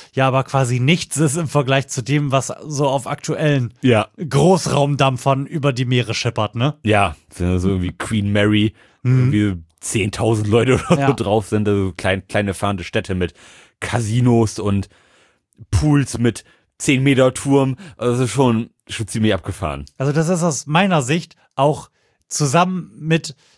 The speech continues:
Speaker 1: Flugreisen das erste, was definitiv verboten gehört, wenn wir es irgendwie mal ernst meinen wollen, die, äh, Erderwärmung nochmal auf irgendwas zu begrenzen.
Speaker 2: Mhm.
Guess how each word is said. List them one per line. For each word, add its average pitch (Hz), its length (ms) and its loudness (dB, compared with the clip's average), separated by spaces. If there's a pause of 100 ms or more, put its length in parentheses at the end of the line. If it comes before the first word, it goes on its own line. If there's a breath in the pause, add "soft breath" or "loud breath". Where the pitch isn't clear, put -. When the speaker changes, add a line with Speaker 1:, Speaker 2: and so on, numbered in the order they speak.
Speaker 1:
Flugreisen 143 760 0
das 147 160 -2
erste, 170 560 -2
was 156 300 -2
definitiv 160 560 0
verboten 147 500 0
gehört, 113 400 2 (220 loud breath)
wenn 147 160 2
wir 143 80 2
es 139 100 -2
irgendwie 143 320 -2
mal 143 180 2
ernst 156 400 -4
meinen 139 300 0
wollen, 139 340 2
die, 131 300 -4
äh, 123 340 -2 (320 loud breath)
Erderwärmung 120 680 0
nochmal 120 300 -2
auf 127 240 -6
irgendwas 147 520 2
zu - 140 -6
begrenzen. 101 640 -4 (240)
Speaker 2:
Mhm. 117 400 0